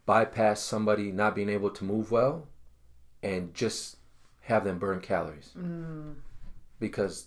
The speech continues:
Speaker 1: that, I just, it doesn't sit well with me. Like,
Speaker 2: Because
Speaker 1: it, it fits my nature better to help people move better and get
Speaker 2: Mm-hmm.
Speaker 1: stronger and healthier and free of pain and teach them how to lose the weight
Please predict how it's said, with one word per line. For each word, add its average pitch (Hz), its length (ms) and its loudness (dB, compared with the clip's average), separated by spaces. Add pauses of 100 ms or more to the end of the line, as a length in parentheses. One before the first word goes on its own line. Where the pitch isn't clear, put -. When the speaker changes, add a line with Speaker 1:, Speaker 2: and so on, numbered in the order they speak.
(140)
Speaker 1:
that, 104 280 2 (140)
I 98 120 0
just, - 380 -10 (380)
it 104 100 -6
doesn't 95 220 2
sit 92 240 -2
well 85 180 -6
with - 160 -18
me. - 140 -16 (960)
Like, - 240 2
Speaker 2:
Because - 160 -18 (380)
Speaker 1:
it, 110 300 4
it 123 180 2
fits 139 260 4
my 131 140 10
nature 123 340 4
better 110 300 10
to 120 200 -4
help - 500 0
people 107 600 0
move 104 520 0
better 104 480 2
and 92 140 -6
get 95 160 -2
Speaker 2:
Mm-hmm. 180 180 -4
Speaker 1:
stronger 107 440 4
and 92 160 -6
healthier 107 360 0
and 95 80 -8
free 113 160 -2
of - 140 -2
pain 120 340 0
and 92 200 -8
teach - 300 -6
them 104 200 0
how 120 260 0
to - 160 -8
lose 107 220 -4
the 104 80 -4
weight 104 420 -2